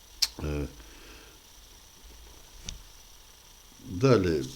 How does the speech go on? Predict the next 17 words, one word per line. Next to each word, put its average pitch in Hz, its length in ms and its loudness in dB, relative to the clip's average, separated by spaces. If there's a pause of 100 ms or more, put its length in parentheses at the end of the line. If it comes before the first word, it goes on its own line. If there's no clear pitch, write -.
(180)
перед 101 240 4
вами 127 380 6 (420)
ось 107 260 6
двигуна, 90 680 2 (1200)
і 85 240 4 (920)
вон 87 180 0
к-, 92 160 0
ви 90 220 4
бачите, 82 520 2
е, 76 220 0 (400)
колектори. 104 680 2 (1120)
От 131 240 2
ви 90 100 4
ще 95 200 4
бачите, 90 600 2 (420)
е, 87 40 -2
е, 80 260 0